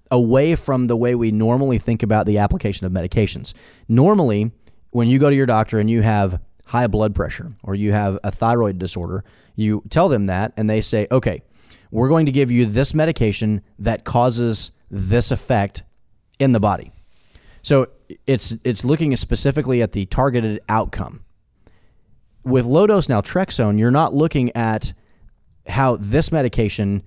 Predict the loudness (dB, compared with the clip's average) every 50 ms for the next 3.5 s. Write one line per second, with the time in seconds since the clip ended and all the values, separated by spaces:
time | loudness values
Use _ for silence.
0 | -12 _ -10 -6 -6 -4 -2 0 -2 0 -2 -4 -4 -2 0 0 0 0 0 -2
1 | -4 -8 -6 -4 -2 -2 -2 -2 -4 -4 -4 -2 0 0 0 0 -2 -4 -6 -8
2 | -8 -10 -12 _ _ -20 -20 _ _ _ 0 0 2 4 4 2 2 2 0 0
3 | -2 -2 -4 -4 -2 -2 -4 -4 -6 -10